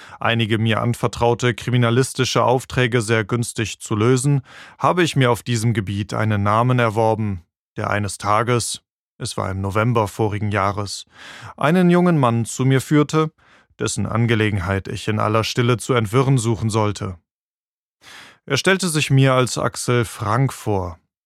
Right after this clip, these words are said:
früherer erster Angestellter und Kontorschef der Kolonialfirma A F Wirren und Co., wie bekannt,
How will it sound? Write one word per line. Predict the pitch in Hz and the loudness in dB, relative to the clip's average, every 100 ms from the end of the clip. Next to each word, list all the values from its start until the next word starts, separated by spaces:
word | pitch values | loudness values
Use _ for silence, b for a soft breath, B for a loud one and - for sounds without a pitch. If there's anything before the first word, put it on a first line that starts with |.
| _ _ _ _ | _ _ _ _
früherer | - 143 190 156 127 123 127 | -2 2 4 4 4 2 2
erster | 120 120 117 110 | 0 0 -2 0
Angestellter | 131 123 - 120 117 - 101 101 | 0 0 0 0 0 0 -2 -2
und | 104 98 92 | -6 -6 -6
Kontorschef | - 110 117 117 - 117 113 - | -4 -4 0 -2 0 -2 -2 -4
der | 117 | -6
Kolonialfirma | - 113 110 110 104 110 - 120 113 104 | -2 0 0 2 2 0 0 0 2 0
A | - 113 107 | -2 -2 0
F | 127 110 - | -2 -4 -4
Wirren | 117 120 101 107 | -2 0 0 -4
und | 113 110 98 | -4 -4 -6
Co., | - 127 131 101 B B B _ - | -2 2 2 0 B B B _ -12
wie | 101 | -8
bekannt, | 101 104 113 101 - | -4 -2 -2 -4 -12